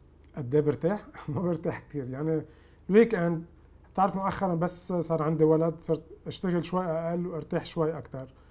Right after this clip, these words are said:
بس قبل كنت أشتغل هال اثناعشر ساعة ست أيام بالأسبوع، يعني. هلأ صرت، آه، خمس أيام اثناعشر ساعة، ونهار السبت ناخده نص نهار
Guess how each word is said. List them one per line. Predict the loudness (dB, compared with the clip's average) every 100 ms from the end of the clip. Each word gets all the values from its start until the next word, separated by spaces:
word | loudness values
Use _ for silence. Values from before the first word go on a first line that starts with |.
| -20 -20 -2
بس | -2 0
قبل | 0 0
كنت | -2 -6
أشتغل | -6 -4 -2 0 2
هال | 2
اثناعشر | 2 0 0
ساعة | -2 0 0
ست | 0 -6 -6
أيام | -2 0 0
بالأسبوع، | -4 -12 -4 -2 -2
يعني. | -8 -12 -20 -20 -20 -20 -6
هلأ | 2 4 4
صرت، | 2 0 0 0
آه، | 2 4 2 0 -4 -6 -8 -12 -14 -16 -20 -8
خمس | -2 -2 0
أيام | 4 4 4
اثناعشر | -4 -6 -8
ساعة، | -6 -4 -4 -4 -6
ونهار | -8 -10 -6 -6
السبت | -4 -6 -6 -4
ناخده | -4 -4 -6 -4 -4 -6
نص | -8 -8
نهار | -8 -8 -10